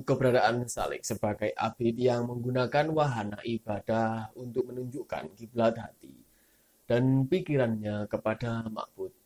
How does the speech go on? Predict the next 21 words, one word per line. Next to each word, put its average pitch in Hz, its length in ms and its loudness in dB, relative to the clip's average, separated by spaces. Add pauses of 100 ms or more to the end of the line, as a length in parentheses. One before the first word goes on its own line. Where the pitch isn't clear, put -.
hendaknya 131 400 0
lurus 143 400 4
dan 135 240 4
bersih 113 400 2
serta 104 320 2
suci 113 320 -8
dari 110 240 0
segala 104 400 0
sesuatu 147 720 -2 (320)
yang 143 320 2
bukan 107 400 0
ma'bud. - 480 -8 (1500)
Bid'ah 123 480 2
adalah 143 320 4
tambahan-tambahan 139 1300 2
di 110 80 -16
dalam 117 560 2
ibadah 127 880 2
yang 120 240 6
membawa 135 480 4
abid 101 320 0